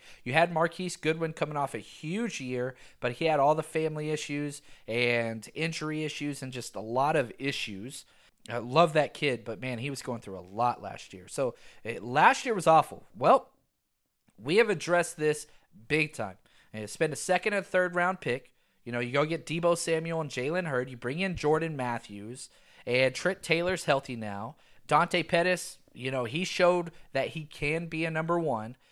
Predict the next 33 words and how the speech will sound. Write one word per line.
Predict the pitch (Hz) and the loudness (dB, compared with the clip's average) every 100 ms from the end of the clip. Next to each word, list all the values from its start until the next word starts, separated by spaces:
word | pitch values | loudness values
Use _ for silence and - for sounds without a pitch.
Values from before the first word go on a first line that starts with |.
| _ - | _ -12
And | - | 2
so | 170 156 | 4 6
I | 147 208 | 8 8
have | 214 220 | 8 6
us | 202 180 | 2 0
ranked | 180 170 | -2 -2
in | 165 | -6
that | 156 | 0
kind | 170 | 2
of | 151 | 2
nineteen | 123 139 170 - 170 | 0 -2 -4 -6 -6
to | 151 | -6
twenty-two | - 147 156 147 - 160 | -4 -4 -4 -4 -6 -6
spot. | 165 - - 120 135 196 - - _ _ - | -6 -10 -2 2 4 2 -2 -20 _ _ -4
Um, | 120 123 117 104 | 2 2 2 2
I | 123 | 2
put | 147 190 | 4 2
us | 180 - | 0 -2
in | 139 | -6
average, | - 151 165 170 160 - | -2 0 2 0 -2 -2
could | 196 | -2
have | 196 | -2
put | 202 185 | -2 -4
us | - | -6
in | 151 | -4
below | 131 135 151 | 0 4 6
average, | 156 156 156 151 | 6 4 2 -2
but | - 110 | -6 -6
I | 120 123 | 2 6
have | 143 170 | 6 4
us | 165 | -2
in | 151 | -6
that. | 143 | -8